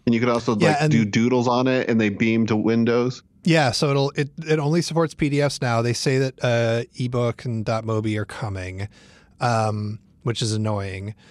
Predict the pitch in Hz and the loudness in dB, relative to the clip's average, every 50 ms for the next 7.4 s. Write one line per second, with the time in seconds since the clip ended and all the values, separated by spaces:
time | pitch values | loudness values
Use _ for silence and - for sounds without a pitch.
0 | - - _ - 127 123 120 117 117 117 113 113 117 123 135 131 - 156 131 127 | -20 -20 _ -4 -2 0 2 2 2 2 0 0 0 0 0 0 0 0 0 2
1 | 123 123 120 113 - 156 156 156 147 147 143 139 139 135 135 135 - - - 123 | 0 0 -2 0 0 2 4 4 4 4 2 2 0 0 0 -2 -4 -4 -4 -4
2 | 113 110 110 104 - - 120 113 - 120 113 107 - - 120 110 - - - - | -2 -2 -4 -4 -2 -2 -2 -2 -2 -4 -6 -6 -4 -4 -4 -4 -6 -8 -10 -8
3 | 127 110 101 - 131 131 131 123 123 120 117 117 110 - 131 123 117 117 117 117 | -6 -6 -4 0 0 2 2 2 2 0 0 -2 -4 -4 -2 -2 0 0 -2 -4
4 | - - 113 107 113 117 117 117 117 113 113 110 110 113 113 - - 120 113 110 | -4 -4 -4 -2 0 0 2 2 0 0 0 0 -2 -2 -4 -4 -4 -4 -4 -2
5 | 110 110 110 110 107 113 110 107 110 110 120 110 113 110 - - - 113 110 107 | -4 -4 -4 -4 -2 -4 -4 -2 -4 -4 -2 -2 -2 -2 -2 -4 -6 -4 -2 -2
6 | 104 107 107 107 104 - - 120 107 - - 110 104 104 104 104 104 107 104 104 | 0 0 -2 -2 -4 -6 -6 -6 -6 -4 -6 -6 -6 -6 -6 -4 -4 -4 -4 -6
7 | 104 101 101 101 104 - - | -6 -6 -6 -6 -6 -8 -10